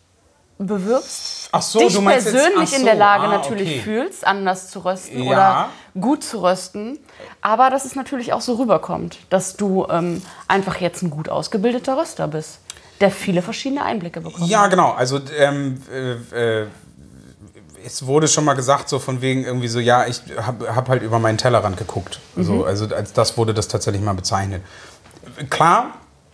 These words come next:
Speaker 2: also es ist auch, äh, äh, damals, als ich mir überlegt hab, diese Reise zu machen, äh, war Erik, mein Meister, halt auch so, dass er sagte so, „Ja, ey, ganz ehrlich, wenn du das machst und wenn du die ganzen Stationen abgehst und irgendwie da warst und da warst und so,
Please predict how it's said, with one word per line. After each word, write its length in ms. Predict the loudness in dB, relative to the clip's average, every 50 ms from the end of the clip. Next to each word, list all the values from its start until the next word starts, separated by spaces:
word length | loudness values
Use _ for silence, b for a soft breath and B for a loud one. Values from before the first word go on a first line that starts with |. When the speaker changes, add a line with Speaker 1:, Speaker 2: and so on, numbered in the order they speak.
| _ -20 _ _ -14 -4
Speaker 2:
also 260 | 0 0 0 0 -2 -4
es 120 | -6 -6
ist 120 | -6 -6
auch, 440 | 0 2 4 4 4 2 -4 -6 -2
äh, 300 | 0 2 2 2 2 0
äh, 920 | -2 -4 -10 -18 -20 -20 -20 -20 -20 -20 -14 -10 -8 -6 -4 -4 -4 -6 -6 -2
damals, 440 | 0 0 2 4 4 4 2 2 -2
als 180 | -4 -4 -4
ich 140 | -8 -8 -6
mir 100 | -6 -4
überlegt 460 | -2 -2 -2 0 0 0 0 0 0
hab, 120 | -2 -2 -2
diese 240 | -4 -4 -2 -2
Reise 320 | 0 2 2 0 0 -2 -4
zu 120 | -6 -2 0
machen, 420 | 2 2 2 0 -2 -2 -2 -4 B B B B B B B B B _
äh, 380 | 2 4 4 6 6 4 2 0 0 0
war 260 | 4 4 4 4 4 2
Erik, 500 | 0 0 2 2 0 0 -4 -12 -14 -10
mein 280 | -4 -2 -2 -2 0 0
Meister, 580 | 0 0 0 2 2 4 4 4 2 2 0
halt 160 | 0 0 0 0
auch 120 | -2 -2
so, 180 | 0 0 0 0
dass 220 | 0 -2 -2 0 0
er 80 | 2 2
sagte 300 | 2 2 2 0 -2 0
so, 240 | 2 2 2 2 2
„Ja, 140 | 2 0 0
ey, 180 | 0 -2 -2
ganz 200 | -2 -2 -4 -4 -6
ehrlich, 180 | -6 -8 -6 -4
wenn 80 | -4 -4
du 60 | -2
das 360 | 2 2 2 2 2 0 0
machst 340 | 2 2 2 0 -2 -6 -8
und 120 | -6 -4 -2
wenn 120 | -2 -2
du 60 | -2
die 200 | -2 -2 -2 0
ganzen 360 | 2 2 2 2 0 -2 -2
Stationen 720 | -2 0 0 0 0 0 -2 0 0 0 0 -2 -2 -2 -2
abgehst 720 | -2 -2 -4 -8 -20 -20 -12 -6 -4 -2 -2 -2 -4 -4
und 140 | -4 -4 -4
irgendwie 200 | -2 -2 -2 0
da 280 | 2 4 4 4 4 4
warst 240 | 2 0 0 -2 -4
und 100 | 0 2
da 180 | 2 4 4 4
warst 200 | 2 0 0 -4
und 100 | -6 -4
so, 160 | -4 -4 -6